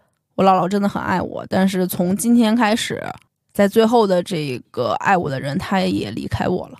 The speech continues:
就是这样的一种心情。所以我，我同时也会觉得我是，嗯，辜负了我姥姥。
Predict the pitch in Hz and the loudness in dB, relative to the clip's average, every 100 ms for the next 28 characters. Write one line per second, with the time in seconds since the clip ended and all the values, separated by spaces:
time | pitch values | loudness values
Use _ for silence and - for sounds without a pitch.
0 | _ _ - 180 185 190 185 143 135 147 | _ _ -4 -2 0 0 0 -2 -6 -6
1 | 180 - 185 - - - - 269 302 262 | -4 -2 -2 -4 -10 -18 -4 -2 2 2
2 | 233 - 220 214 233 247 269 226 208 196 | 2 2 0 2 0 0 2 0 0 -2
3 | 180 190 208 190 180 - - - - 214 | 0 0 2 2 0 0 -4 -6 -6 -2
4 | 202 190 160 87 - _ 196 202 185 156 | 0 0 -2 -6 -16 _ -4 -2 -2 -6
5 | - 240 247 220 185 185 156 - - | 0 2 2 0 0 0 -2 -4 -6